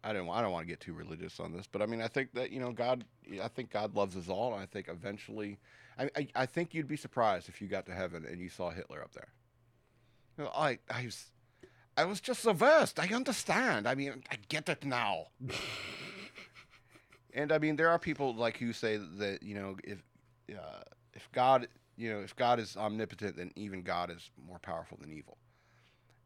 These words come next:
and, and sin. And so I think that there's a, there are people who have some interesting ideas that, that because a lot of, a lot of people in the, uh,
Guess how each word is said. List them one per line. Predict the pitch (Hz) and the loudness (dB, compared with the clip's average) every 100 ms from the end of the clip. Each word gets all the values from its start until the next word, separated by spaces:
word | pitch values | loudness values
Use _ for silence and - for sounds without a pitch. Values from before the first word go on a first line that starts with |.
| - | -12
and, | 82 82 82 - _ _ _ _ _ | -6 -6 -6 -12 _ _ _ _ _
and | 98 90 | -4 -4
sin. | - 65 - - _ _ _ _ _ _ _ _ - | -6 -12 -16 -20 _ _ _ _ _ _ _ _ -12
And | 113 | -6
so | - | 4
I | 131 | 4
think | 127 139 - | 4 -4 -6
that | 110 | -2
there's | 120 113 | 0 0
a, | 113 104 110 | -2 -2 -2
there | 123 139 | 4 6
are | 165 | 6
people | 135 120 113 | 4 -2 -4
who | 107 | -2
have | 104 107 | -2 0
some | - 104 | -4 -6
interesting | 110 117 113 | -10 -8 -6
ideas | 101 98 92 92 87 | -4 -4 -4 -6 -6
that, | 95 92 | -6 -4
that | 90 101 - | -6 -10 -6
because | 123 - 123 113 101 | -6 0 2 2 0
a | 113 | -2
lot | 117 147 180 | 4 6 6
of, | 151 _ | 2 _
a | - | -4
lot | 131 175 | 2 2
of | 165 | 2
people | 160 139 | -4 -2
in | 123 | -2
the, | |
uh, | 113 | -2